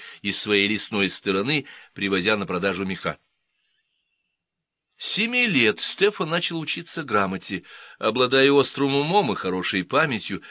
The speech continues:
он легко освоил книжную премудрость и пристрастился к чтению. Когда Стефану было двадцать лет, он постригся в монахи.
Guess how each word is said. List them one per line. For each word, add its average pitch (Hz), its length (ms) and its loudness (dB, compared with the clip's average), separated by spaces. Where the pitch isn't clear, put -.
он 202 180 0
легко 175 380 0
освоил 117 540 2
книжную 95 520 -4
премудрость 160 640 -4
и 180 140 -6
пристрастился 113 840 -4
к - 20 -20
чтению. 87 580 -6
Когда 104 360 2
Стефану 127 580 0
было 92 240 -2
двадцать 90 680 -2
лет, 147 360 0
он 214 180 2
постригся 143 640 -2
в 127 80 -2
монахи. 98 540 -2